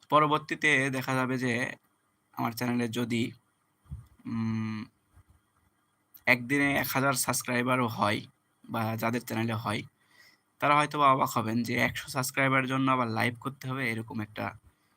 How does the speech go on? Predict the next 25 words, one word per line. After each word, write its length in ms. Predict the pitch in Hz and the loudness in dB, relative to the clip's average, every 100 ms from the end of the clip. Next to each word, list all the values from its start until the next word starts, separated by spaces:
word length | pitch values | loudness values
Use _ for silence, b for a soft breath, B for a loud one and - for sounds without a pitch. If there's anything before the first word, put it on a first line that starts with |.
| _ _ - | _ _ -6
মন 140 | 120 | -4
মানসিকতা 520 | 113 113 113 110 107 110 - | -2 -2 -4 -6 -6 -8 -2
তৈরি 240 | 123 120 | -2 0
হতে 200 | 113 110 | -2 -6
পারে। 220 | - 101 - _ _ _ _ _ | -10 -10 -12 _ _ _ _ _
তো 40 | - | -10
তাদেরকে 360 | 120 117 123 131 | -6 -4 -4 -4
বলবো 340 | 123 131 120 127 - b b b b b _ - | -2 -2 -2 -6 -10 b b b b b _ -8
যে 280 | 120 110 113 117 - _ _ _ _ - | -6 -2 -2 -2 -8 _ _ _ _ 2
একশো 460 | 139 143 - - 156 160 | 4 4 0 0 0 0
সাবস্ক্রাইবার 720 | 160 127 - - 131 127 127 123 | 0 0 2 2 2 2 0 0
আমার 180 | 123 117 | -2 -4
কাছে 280 | 110 - 113 - - _ _ _ _ _ _ _ _ - | -6 -4 -4 -6 -12 _ _ _ _ _ _ _ _ 2
এক 140 | 123 123 | 2 2
মিলিয়ন 480 | 123 120 127 147 123 127 | 0 2 4 4 2 2
সাবস্ক্রাইবারের 760 | - 113 - 107 107 107 107 | -2 -6 -4 -4 -2 -4 -6
সমান, 320 | - 110 104 101 - - | -6 -4 -6 -6 -12 -14
মানে, 180 | 117 113 | -8 -4
বর্তমান 480 | 117 123 - 117 113 113 - _ b b b - | -2 -4 -2 -2 -2 -4 -12 _ b b b -4
যে 140 | 123 | -2
পজিশনে 480 | 113 117 120 - 113 | 0 -2 -2 -2 -2
আমি 160 | 107 104 | -2 -4
আছি, 240 | 107 - | -6 -6
এই 120 | 127 117 | -8 -8
পজিশনে। 460 | 113 104 104 - | -8 -10 -10 -14